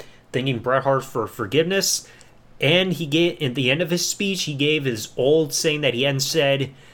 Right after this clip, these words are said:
in, like, fifteen years almost, saying, "Ladies and gentlemen, the heartbreak hits Shawn Michaels has left the building." Stood on the entrance ramp again to wave goodbye to the fans.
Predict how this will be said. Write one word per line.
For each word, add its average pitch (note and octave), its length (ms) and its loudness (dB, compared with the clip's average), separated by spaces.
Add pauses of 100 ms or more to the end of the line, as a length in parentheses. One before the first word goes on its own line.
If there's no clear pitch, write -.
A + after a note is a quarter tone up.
(600)
in, E3+ 160 6
like, C#3 300 4 (400)
fifteen D#3+ 540 4
years A2+ 340 0
almost, F#2+ 400 -10 (320)
saying, G#2+ 380 0
"Ladies D#3 260 4
and E3+ 120 2
gentlemen, E3+ 560 2 (300)
the F#2+ 100 -2
heartbreak D#3+ 580 4
hits D#3+ 240 0
Shawn E3 320 0
Michaels E3 640 0 (200)
has G#2 280 -2
left A#2+ 400 2
the C3+ 100 0
building." G2+ 380 0 (1080)
Stood - 280 0
on C#3 100 2
the C3+ 120 2
entrance C#3 340 -2
ramp C#3+ 240 0
again D3 280 0
to C#3+ 40 -2
wave C3 220 0
goodbye C3 220 2
to C3 60 -2
the A#2+ 60 -8
fans. F3 480 0